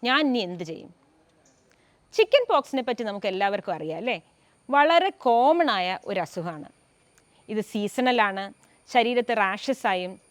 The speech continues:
ചൊറിച്ചിലായും പനിയായും ഒക്കെ പ്രസന്റ് ചെയ്ത് മാറുന്ന ഒരു രോഗമാണ്. സിമ്പിൾ ആയ ഒരു അസുഖമാണെങ്കിൽ പോലും പ്രഗ്നന്റ് ആയ ഒരാൾക്ക് ചിക്കൻ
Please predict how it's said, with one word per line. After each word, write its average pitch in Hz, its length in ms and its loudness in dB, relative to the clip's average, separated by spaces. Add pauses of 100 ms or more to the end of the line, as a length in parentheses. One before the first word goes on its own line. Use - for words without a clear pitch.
ചൊറിച്ചിലായും 233 680 2 (140)
പനിയായും 233 560 2 (100)
ഒക്കെ 254 240 -2
പ്രസന്റ് 214 400 -4
ചെയ്ത് 185 180 -6 (380)
മാറുന്ന 285 400 2 (120)
ഒരു 185 180 -4
രോഗമാണ്. 165 400 -8 (640)
സിമ്പിൾ 415 440 4 (100)
ആയ 320 80 4 (100)
ഒരു 269 140 0
അസുഖമാണെങ്കിൽ 220 760 -4
പോലും 156 260 -10 (760)
പ്രഗ്നന്റ് 339 600 4
ആയ 208 80 2 (100)
ഒരാൾക്ക് 185 420 -2
ചിക്കൻ 226 240 -4